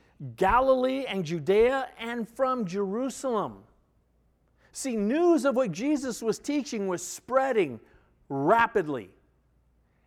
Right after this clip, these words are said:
And these Pharisees and the scribes, who were kinda like lawyers of the law, they, they were like, "Wait a minute, what's going on here?" And so they were sending, like, a delegation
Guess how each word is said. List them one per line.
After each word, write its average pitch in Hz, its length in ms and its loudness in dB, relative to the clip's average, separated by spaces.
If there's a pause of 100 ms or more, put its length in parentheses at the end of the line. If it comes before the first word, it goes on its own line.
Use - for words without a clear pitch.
And 196 120 -2
these 269 160 -2
Pharisees 254 840 0
and 214 180 -2
the 196 60 -4
scribes, 254 680 2
who 240 100 -4
were 220 80 0
kinda 247 240 -6
like 214 180 -2
lawyers 240 840 2
of 233 320 -4
the 247 100 6
law, 247 600 2 (800)
they, 254 340 2 (220)
they 254 320 8
were 269 180 8
like, 165 180 2
"Wait 170 300 6
a 143 40 -4
minute, 143 120 -6
what's - 260 -2
going 147 320 0
on 262 240 -2
here?" 123 320 -10 (840)
And 196 200 -4
so 202 280 4
they 285 260 4
were 190 240 0
sending, 247 420 4
like, 220 220 2
a 202 60 -6
delegation 233 960 2